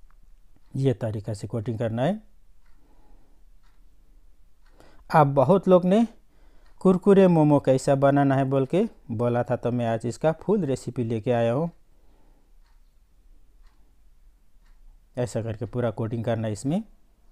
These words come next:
अब इतना हो गया, अब इसको फ्राई करेंगे बस हल्का सा मीडियम ऑयल में।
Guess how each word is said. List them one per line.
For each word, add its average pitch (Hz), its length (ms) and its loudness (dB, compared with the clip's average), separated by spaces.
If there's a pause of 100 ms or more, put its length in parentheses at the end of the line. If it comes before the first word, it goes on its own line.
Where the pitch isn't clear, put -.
(680)
अब 175 240 4
इतना 185 420 2 (220)
हो 165 180 6
गया, 160 300 4 (920)
अब 147 180 2
इसको 147 260 -2
फ्राई 156 320 2
करेंगे 139 420 2
बस 147 320 2 (260)
हल्का 190 320 0
सा 160 180 0
मीडियम 143 380 2
ऑयल 135 240 2
में। 175 180 2